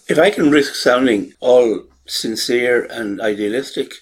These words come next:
there is a reason why you have discussions and debates within political parties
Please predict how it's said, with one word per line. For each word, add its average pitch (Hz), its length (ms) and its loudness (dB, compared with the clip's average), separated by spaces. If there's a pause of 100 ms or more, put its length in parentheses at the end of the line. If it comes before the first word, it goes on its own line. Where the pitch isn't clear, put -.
(300)
there 190 200 0
is 277 200 2
a 202 80 2
reason 165 480 0
why 123 140 4
you 120 180 0
have 123 220 -2
discussions 107 600 -8
and 101 120 -12
debates 95 640 -8 (460)
within 135 380 0
political 120 400 -4
parties 107 600 -4